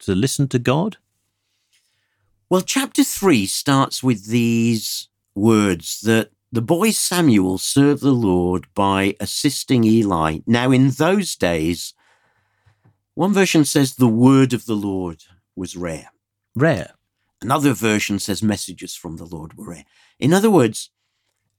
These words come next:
Speaker 2: God wasn't speaking. The word of the Lord was rare. Visions were quite uncommon.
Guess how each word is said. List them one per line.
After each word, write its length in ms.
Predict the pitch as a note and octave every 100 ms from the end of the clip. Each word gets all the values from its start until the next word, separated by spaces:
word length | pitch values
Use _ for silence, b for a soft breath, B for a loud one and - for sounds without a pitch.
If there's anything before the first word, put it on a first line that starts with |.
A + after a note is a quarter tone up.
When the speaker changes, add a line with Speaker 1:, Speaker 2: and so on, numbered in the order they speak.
| _ _
Speaker 2:
God 200 | D#3+ E3+
wasn't 360 | D3+ D3 - -
speaking. 400 | - C#3 B2 G#2+
The 60 |
word 280 | A2 E3+ F#3+
of 80 | D#3+
the 80 | D3
Lord 360 | C#3 C#3 C3+
was 240 | G#2+ A2+ F#2+
rare. 500 | F#2+ A2+ A#2+ F#2+ D2+
Visions 760 | - - F#3 E3+ D#3+ D3+ C#3 B2
were 100 | C3
quite 640 | - - C3 B2+ B2 - A2
uncommon. 800 | A2 G#2+ - A#2 A2 D#2+ C3